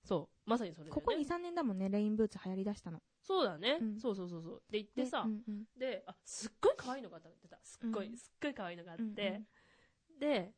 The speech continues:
Speaker 1: あ、じゃあこれくださいって言ったの。
Speaker 2: うんうんうん。
Speaker 1: そしたら、あいにくちょっと今このサイズなくてって言って。
Speaker 2: うんうん。
Speaker 1: もうだけど私それしか買うつもりがもうなくなっちゃっ-、そう、予約してさ、
Speaker 2: うんうんうん。
Speaker 1: 帰るしかないんだけど、
Speaker 2: うん。
Speaker 1: まあ、予約して
Speaker 2: うん。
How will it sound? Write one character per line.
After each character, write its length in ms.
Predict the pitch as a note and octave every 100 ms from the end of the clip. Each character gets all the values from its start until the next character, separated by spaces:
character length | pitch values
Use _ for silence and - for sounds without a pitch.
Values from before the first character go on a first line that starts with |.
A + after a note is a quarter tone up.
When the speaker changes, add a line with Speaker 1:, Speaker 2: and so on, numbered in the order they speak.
| _
Speaker 1:
あ、 140 | A#3 A#3+
じ 120 | C#4
ゃ 20 |
あ 20 |
こ 200 | B3+ -
れ 100 | B3
く 80 | D#4
だ 100 | D#4+
さ 160 | E4 E4+
い 60 |
っ 40 | B3+
て 60 | - _
言 100 | -
っ 20 |
た 60 | A#3
の。 140 | A3
Speaker 2:
う 0 |
ん 20 | E3
う 40 |
ん 20 |
う 40 | G#3+
ん。 0 |
Speaker 1:
そ 60 | G#3
し 40 |
た 120 | G#3
ら、 120 | G3+ G3 - - -
あ 200 | G3 G#3+
い 40 |
に 100 | A#3
く 80 | A3+
ち 80 | C4
ょ 40 |
っ 20 |
と 140 | A#3+ G#3
今 180 | A3 G#3
こ 120 | A3
の 100 | A#3
サ 100 | C4
イ 80 | A3+
ズ 80 |
な 140 | G#3+ A#3+
く 80 | -
て 360 | - G#3 G3
っ 20 | G#3
て 40 |
言 180 | C4 A#3+
っ 40 | A3+ A#3+
て。 260 | F#3 F3 -
Speaker 2:
う 40 |
ん 20 | A#3+
う 20 |
ん。 20 | - - -
Speaker 1:
も 60 |
う 40 | A#3
だ 80 | C#4+
け 80 |
ど 80 | A#3+
私 160 | G3+ A3
そ 120 | A#3+
れ 120 | F#4+
し 80 | -
か 100 | A3
買 160 | - A3+
う 80 | A#3
つ 120 | - A#3+
も 80 |
り 80 | A#3
が 80 | A#3
も 80 | A3+
う 20 |
な 100 | E3+
く 80 | G3
な 100 | A#3+
っ 20 |
ち 80 | -
ゃ 60 |
っ-、 40 | F3 _ _ _ _ _ _ -
そ 100 | -
う、 40 |
予 80 | G3
約 320 | G#3+ A#3+ A#3+ -
し 140 | -
て 80 | A#3
さ、 180 | - - -
Speaker 2:
う 20 |
ん 40 | A#3+
う 40 |
ん 60 | A3+
う 40 | G#3
ん。 100 | G#3+ -
Speaker 1:
帰 140 | C4+
る 80 | F3
し 40 | -
か 120 | D3
な 60 |
い 40 | D#3
ん 40 |
だ 60 | D#3
け 120 | -
ど、 160 | D#3+ D#3
Speaker 2:
う 40 |
ん。 200 | A#3+ A3
Speaker 1:
ま 60 | A3+
あ、 40 |
予 100 | F3
約 240 | F3 F3+ F#3+
し 120 | -
て 280 | - C#4 F3 A#3+
Speaker 2:
う 40 |
ん。 160 | A#3+